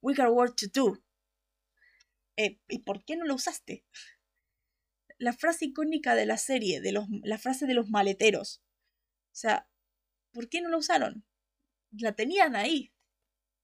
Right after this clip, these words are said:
La tenían ahí, que en inglés usen esa frase en la sitcom, que sea otro latiguillo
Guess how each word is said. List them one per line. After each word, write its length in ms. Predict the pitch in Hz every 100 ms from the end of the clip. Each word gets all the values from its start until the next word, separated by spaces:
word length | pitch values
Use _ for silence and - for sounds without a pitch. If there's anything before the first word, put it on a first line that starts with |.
| _ _ _ _ _ _
La 160 | 294 294
tenían 360 | 311 381 392
ahí, 320 | 269 247 330 320
que 100 | 247
en 100 | 240
inglés 380 | 240 277 330
usen 300 | 320 311 302
esa 220 | 285 277 269
frase 540 | - 254 240 202 -
en 180 | - 208
la 120 | 196
sitcom, 540 | 202 - 330 - 220 240
que 100 | 240
sea 220 | - 226
otro 260 | - 254 277
latiguillo 720 | 233 214 208 277 277 208 233